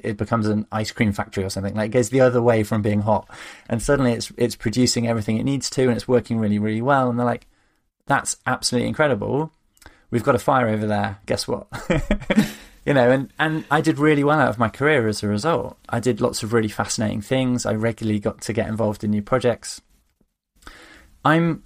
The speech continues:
pretty convinced, I, I've not tested this theory, but I'm pretty convinced that if they knew I was dyslexic and some of the challenges I had, they wouldn't have given me all those opportunities. Um, so, for example,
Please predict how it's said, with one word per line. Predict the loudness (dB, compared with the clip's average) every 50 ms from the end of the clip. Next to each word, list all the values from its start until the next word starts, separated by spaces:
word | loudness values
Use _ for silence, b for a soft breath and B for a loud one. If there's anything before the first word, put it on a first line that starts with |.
| _ -20 -8
pretty | -2 0 0 0 0
convinced, | 0 -2 -2 0 2 2 2 2 0 -2 -2 -2
I, | -2 -2 -2
I've | -2 -2 -2 0
not | 0 -2 -4 -6 -12
tested | -6 -6 -6 -4 -4 -6 -4
this | -4 -4 -6 -6
theory, | -4 -2 0 0 2 0 0 0
but | -2 -2 -2
I'm | -2 -4 -4
pretty | -4 -2 -2 -2
convinced | -2 -2 -4 -2 0 0 0 0 -2 -4 -10 -14 -10 _
that | -4 -2 -2
if | -2 -4 -2
they | -2 -2 0
knew | 0 0 2 2 2
I | 0 0
was | -2 -4 -6
dyslexic | -8 -8 -6 -6 -6 -6 -6 -8 -8 -10 -10 -14 _
and | -10 -10 -6
some | -4 -4
of | -4
the | -2 -4
challenges | -4 -6 -4 -4 -2 -4 -4 -4 -4
I | -4 -4
had, | -4 -4 -4 -4 -4
they | -4 -4
wouldn't | -2 -2 -2 -2 -2 -4
have | -6 -8 -6
given | -8 -6 -4 -2 -2
me | 0 0
all | 0 0
those | 0 0 -2 -2
opportunities. | -4 -6 -8 -10 -8 -6 -4 -4 -6 -6 -10 -12 -12 -12 -18 _ B B B B B B B B B B B _
Um, | -4 -2 0 0 0 0 -2 -2 -6 -10 _ _
so, | -8 -4 -2 -2
for | -2 -4 -4 -2 0 0
example, | 0 0 0 -2 -2 -2 -4 -6 -10 -12 -12